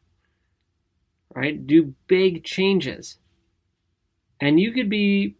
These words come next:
a proponent of it. It doesn't mean you have to be the leader. It doesn't mean you have to be heading the whole thing, but are you taking action? Or maybe you want to care for animals. Well, guess what?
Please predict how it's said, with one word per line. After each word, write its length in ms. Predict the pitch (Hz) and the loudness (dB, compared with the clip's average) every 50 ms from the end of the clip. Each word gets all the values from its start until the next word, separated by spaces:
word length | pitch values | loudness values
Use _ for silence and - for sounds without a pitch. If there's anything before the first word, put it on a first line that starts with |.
| _ _ _ - | _ _ _ -8
a 100 | 147 147 | -8 -8
proponent 680 | 143 - 151 143 135 - - 202 214 202 196 196 185 | -8 -8 -14 -16 -14 -10 -6 -4 -2 0 0 0 -2
of 160 | 196 220 214 | -4 -4 -4
it. 140 | 175 127 - - | -4 -6 -6 -6
It 40 | |
doesn't 200 | 170 208 214 226 | -6 -6 -4 -4
mean 140 | 240 226 220 | -4 -4 -2
you 60 | 226 | -2
have 100 | 226 214 | -2 -2
to 60 | - 185 | -2 -6
be 80 | 214 | -2
the 120 | 208 233 226 | 0 0 2
leader. 360 | 190 170 170 190 196 233 247 | 4 4 4 4 2 -4 -6
It 80 | 220 | -4
doesn't 200 | - 190 185 202 | -6 -6 -4 -4
mean 160 | 214 214 208 208 | -4 -4 -2 0
you 60 | 185 | 0
have 180 | 175 190 190 | 0 -2 -4
to 80 | - 196 | -4 -4
be 140 | 202 196 175 | -2 -2 -2
heading 380 | - - 143 156 185 214 202 | -2 -2 -2 2 2 4 2
the 100 | 160 135 | 2 0
whole 160 | 135 139 139 131 | 0 -4 -4 -4
thing, 280 | - 147 156 180 180 - - - - _ _ _ _ - | -4 -4 -4 -4 -4 -8 -18 -20 -20 _ _ _ _ -10
but 120 | - 156 | -8 -4
are 140 | - 151 160 | 0 4 4
you 100 | 160 165 | 4 4
taking 380 | - 165 156 160 175 180 180 | 4 0 -4 -2 0 -2 0
action? 480 | 185 180 170 - - - - - 175 - _ _ _ _ _ _ _ _ _ _ _ _ _ _ _ _ _ _ _ _ _ _ _ _ _ _ _ _ _ _ _ _ _ _ _ _ _ _ _ _ _ _ _ _ _ _ - | 0 -2 -4 -6 -10 -12 -12 -14 -14 -20 _ _ _ _ _ _ _ _ _ _ _ _ _ _ _ _ _ _ _ _ _ _ _ _ _ _ _ _ _ _ _ _ _ _ _ _ _ _ _ _ _ _ _ _ _ _ -16
Or 80 | 120 | -10
maybe 200 | 120 127 139 156 | -6 -2 2 4
you 80 | 170 170 | 6 6
want 120 | 170 170 | 6 4
to 40 | 165 | 2
care 200 | 160 175 175 170 | 0 0 -2 -2
for 160 | - - 160 | -2 -2 0
animals. 340 | 170 185 190 170 131 117 - | 0 0 0 0 -2 -4 -6
Well, 140 | - 131 135 - - | -8 -8 -8 -6 -8
guess 180 | 139 135 - | -10 -10 -6
what? 220 | 185 175 - - | -6 -6 -6 -8